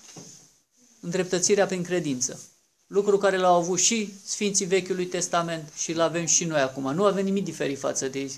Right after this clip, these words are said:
în plus să știți. Doar faptul că cunoaștem mult mai multe despre Hristos, Domnul. Atât. Dar ei credeau aceleași lucruri, priveau către același Mântuitor,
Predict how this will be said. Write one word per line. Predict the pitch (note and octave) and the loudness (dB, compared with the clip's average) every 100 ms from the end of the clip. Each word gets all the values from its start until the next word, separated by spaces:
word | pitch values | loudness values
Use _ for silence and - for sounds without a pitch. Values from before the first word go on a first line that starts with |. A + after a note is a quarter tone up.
| D3 | -10
în | |
plus | C#3 D3 C3+ | -8 -8 -8
să | D3+ | -4
știți. | - D3 - - - - - D#3+ | -4 -6 -10 -16 -20 -20 -18 0
Doar | E3 | 2
faptul | - F#3+ - | 4 4 2
că | F#3 F#3 | 2 0
cunoaștem | F#3 F#3+ F#3+ - F3+ F3 - | 2 2 2 2 -2 -2 -8
mult | D3+ G#3 | 0 2
mai | F3+ F3 | 4 2
multe | F#3+ F#3 F#3+ E3+ E3+ - _ _ _ _ | 2 2 0 -2 -4 -18 _ _ _ _
despre | D3+ E3 - E3 E3 D#3+ D3+ - _ _ _ - | 0 0 0 4 4 4 0 -12 _ _ _ -8
Hristos, | E3+ D#3 F3 A2+ - - _ _ _ _ _ _ _ _ _ _ _ _ _ _ _ _ | -6 -2 -2 -2 -8 -16 _ _ _ _ _ _ _ _ _ _ _ _ _ _ _ _
Domnul. | D3+ D3 B2+ - - _ _ _ _ _ | -2 -2 -2 -8 -16 _ _ _ _ _
Atât. | F#3 F#3 G3+ - | -4 0 -2 -2
Dar | D3 F3 | 2 2
ei | G#3 | 4
credeau | F#3+ F3+ F#3+ | 2 6 6
aceleași | E3+ E3 F#3+ G3 F#3+ | 6 4 4 4 4
lucruri, | G3 G3 G#3+ G#3+ - - _ | 2 2 -2 -2 -10 -20 _
priveau | E3 D#3+ G#3 | -4 4 4
către | G3+ F3 E3+ | 4 2 2
același | D3+ D3+ F#3 G3+ G3+ - - | 2 4 4 6 6 2 2
Mântuitor, | E3+ E3+ D#3+ D3+ D3 F3 G#3+ | -2 -2 0 0 2 2 2